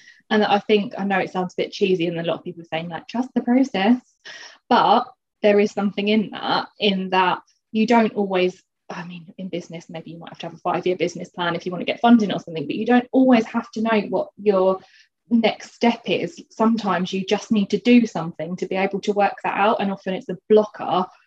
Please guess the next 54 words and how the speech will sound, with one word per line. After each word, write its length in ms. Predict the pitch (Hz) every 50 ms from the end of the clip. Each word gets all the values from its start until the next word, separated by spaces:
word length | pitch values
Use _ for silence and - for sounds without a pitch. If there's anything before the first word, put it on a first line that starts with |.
| _ _ _ _ -
to 80 | - 185
be 100 | 180 180
trying 320 | - 240 233 233 233 233
to 100 | - -
plan 300 | - - 175 165 170 170
that 200 | 170 - - -
far 220 | - 170 165 156
ahead, 440 | 151 - - 180 - - 180 202 196 - - _ _ _ _ _ _ -
because 320 | 202 - 226 208 180 -
you'll 160 | 196 190 202
always 320 | 202 190 180 175 185 185 -
find 220 | 208 185 185 190
a 80 | 185 185
reason 320 | 185 185 185 190 196 180
to 160 | - 208 208
say 240 | - - 180 175 175
no. 420 | 185 185 190 208 220 247 262 262 - - - _ _ _ _ _
Whereas 320 | - 202 185 185 180 180 -
kind 240 | - - 196 190 180
of, 120 | 180 180 - - _ - - - _ _
kind 180 | - - 190 175
of 60 | 170 -
going 160 | 180 170 170
back 200 | 165 - - -
to 100 | - 185
me 160 | 185 175 170
giving 180 | 170 185 185 175
myself 380 | 170 170 170 - 175 165 170 -
three 160 | - 180 180
months 260 | 175 165 - - -
with 80 | 170 165
the 80 | 170
business 360 | 165 180 180 - 165 156 156
to 100 | - - -
earn 160 | 175 170 175
nothing, 520 | 185 226 226 - _ - - - - - 185
I 40 | 190
didn't 200 | 220 233 - 190
put 100 | 208 -
any 140 | 202 202
pressure 400 | - - 269 285 294 - - 170
on 120 | 151 240 -
it, 140 | - - - _ _ _
but 100 | 233 202
it 60 | -
happened, 640 | 226 285 330 320 294 - 175 165 196 240 262 302 302 302 - - _ _ -
but 100 | 220 -
probably 300 | - 247 233 240 226 202
because 260 | 226 226 - 247 233
I 60 | 220
didn't 260 | 220 240 247 254 247
have 200 | 247 262 262 254
that 180 | 277 262 - -
pressure. 440 | 285 285 285 - - 294 302 330